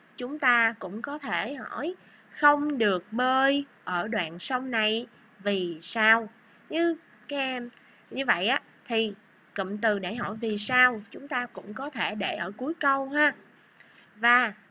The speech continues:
các em lưu ý cho cô một điều. Khi viết câu hỏi, các em lưu ý chúng ta phải nhớ cái quy tắc là viết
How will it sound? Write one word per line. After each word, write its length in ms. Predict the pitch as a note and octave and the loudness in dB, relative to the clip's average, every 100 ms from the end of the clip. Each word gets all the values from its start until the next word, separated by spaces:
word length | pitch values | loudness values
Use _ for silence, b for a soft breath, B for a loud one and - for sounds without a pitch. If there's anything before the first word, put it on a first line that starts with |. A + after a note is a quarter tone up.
| - - | -20 -4
các 80 | D4+ | 0
em 180 | C#4+ C#4 | 2 2
lưu 220 | C4+ B3+ | 0 0
ý 260 | A#3+ C#4 F4+ | 2 0 2
cho 120 | C#4 - | -2 0
cô 180 | C4 B3 | 0 0
một 180 | G#3 G#3 | -2 -2
điều. 380 | G#3+ G#3+ G#3+ F#3+ - _ _ _ _ - - - - _ _ _ _ - - _ _ _ _ _ _ - - _ - _ _ _ B B B B - | 2 4 2 0 -8 _ _ _ _ -20 -20 -20 -20 _ _ _ _ -20 -20 _ _ _ _ _ _ -2 -2 _ -20 _ _ _ B B B B -4
Khi 240 | - E4 | 4 4
viết 240 | D4 - - | 6 4 4
câu 200 | D#4+ D#4 | 4 4
hỏi, 400 | E3+ F#3 A3+ - B B B _ | 0 0 0 -2 B B B _
các 80 | E4+ | 2
em 240 | D#4+ D4+ | 4 4
lưu 200 | D4 D4+ | 2 0
ý 280 | - C#4+ E4 G#4+ - _ - - - - | 2 2 4 2 -2 _ -20 -20 -10 -4
chúng 240 | C#4+ E4+ | -2 0
ta 220 | C#4+ B3+ | 2 2
phải 280 | B3 - - | 0 -6 -4
nhớ 260 | A#3+ C4 D#4 | -2 -2 -2
cái 100 | D#4+ | -2
quy 160 | D#4 C#4 - | -4 -2 0
tắc 160 | F#4 - _ _ - | 0 -2 _ _ -8
là 380 | A3+ A3 G#3 G3+ _ _ - | 0 2 2 -2 _ _ -6
viết 280 | A3 D#4+ | 2 4